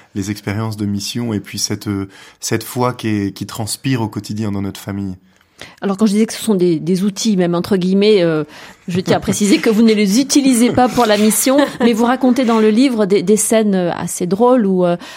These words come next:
Speaker 2: euh, il y a des moments un peu où on se regarde en chien de faïence quand vous arrivez quelque part, et puis je crois que c'est votre fils aîné ou le deuxième, je sais plus, qui, euh, va, se met à courir et tous les gamins du village lui courent derrière.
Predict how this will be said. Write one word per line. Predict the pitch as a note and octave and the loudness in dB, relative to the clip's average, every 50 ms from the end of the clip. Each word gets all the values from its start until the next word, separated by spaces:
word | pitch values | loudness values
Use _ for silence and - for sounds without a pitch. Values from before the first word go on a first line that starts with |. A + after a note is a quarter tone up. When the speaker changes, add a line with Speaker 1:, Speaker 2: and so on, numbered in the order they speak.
| - - - - - | -18 -16 -12 -6 -4
Speaker 2:
euh, | E3 E3 F3 F3+ | -2 -2 -2 -4
il | F3 E3+ | -4 -4
y | |
a | E3+ E3+ | -4 -2
des | F3 F#3 | -2 0
moments | F#3 F#3+ G3 G3+ G#3+ A3 A3 G3+ | 2 2 2 2 2 2 2 2
un | F#3 F3 | 0 -2
peu | F3 - G#3+ G#3+ | -2 0 0 2
où | G#3 | 2
on | F#3+ F#3+ | 2 0
se | - - - | -2 -4 -4
regarde | G3+ F#3+ G#3 G#3 G3 F#3 | -2 -2 -2 -2 -2 -2
en | F#3 F3 | -4 -4
chien | - - G3+ | -4 -4 -4
de | F#3+ | -4
faïence | F#3+ - F#3+ F#3+ G3 G#3+ A3+ A3+ - - | -2 -2 -2 -2 0 0 0 -2 -4 -4
quand | - F#3 | -6 -6
vous | F3+ F3+ F3+ G3 | -4 -4 -2 -2
arrivez | F#3+ F#3 F#3+ F#3+ G#3 G3+ | -2 -2 0 -2 -2 -2
quelque | F#3 F#3 E3+ - | -4 -4 -2 -4
part, | F#3 F3+ - A#3 B3+ C#4 C#4 - - - - - - - | -4 -2 0 0 0 0 -2 -4 -10 -20 -20 -20 -12 -6
et | - F#3+ | -6 -6
puis | F#3+ - G#3+ | -4 -4 -8
je | - - | -8 -6
crois | - G3 | -8 -8
que | - | -6
c'est | - F#3 | -4 -4
votre | F#3 F#3+ - - F#3 | -4 -6 -6 -8 -12
fils | - - G3+ - G#3+ | -10 -8 -6 -2 -2
aîné | G#3 F#3+ A3+ B3 C4 C4 | -2 0 0 0 0 0
ou | A3+ G3 F#3 | -2 -2 -4
le | F3+ F#3 | -4 -4
deuxième, | F3 F#3+ F3+ G3+ A3 A3 G#3 | -4 -4 -4 -2 -2 -4 -4
je | - | -4
sais | - G3+ G3 | -6 -8 -8
plus, | - A3 A3+ A#3 | -4 -4 -4 -4
qui, | A#3 - - G3+ G3 G3 G3+ F#3+ | -4 -4 -2 0 0 2 2 4
euh, | F3 E3 E3 D#3+ D3+ - - - - - - - - - - - _ - | 4 4 2 2 0 -4 -8 -14 -16 -16 -20 -20 -20 -20 -20 -20 _ -10
va, | F3+ D#3+ F3 F#3 F3+ F3 E3+ D#3+ E3 E3+ | -8 -4 -4 -4 -4 -4 -4 -6 -6 -6
se | - - A3 | -2 0 2
met | A3+ | 2
à | A3 G#3+ | 2 0
courir | - - A#3+ G3 G#3+ B3 C4 C#4 A#3+ | 2 2 2 4 4 2 2 2 0
et | G3+ F#3+ | -2 -2
tous | - C4+ | -2 0
les | B3+ B3+ G#3 | 0 0 2
gamins | A3+ A3+ A3 A3+ A3+ | 0 0 0 0 0
du | G3+ G#3 | 0 -2
village | F#3+ G#3 G3 G3+ A3+ A3+ G#3 | -4 -4 -4 -2 -4 -4 -4
lui | G3 | -8
courent | F#3+ - G#3 G#3 | -10 -8 -6 -4
derrière. | F#3+ G3 F#3+ G3 G3+ G#3+ A#3+ C4+ B3+ A#3 G3 | -4 -4 -2 -2 -2 0 0 0 -2 -2 -4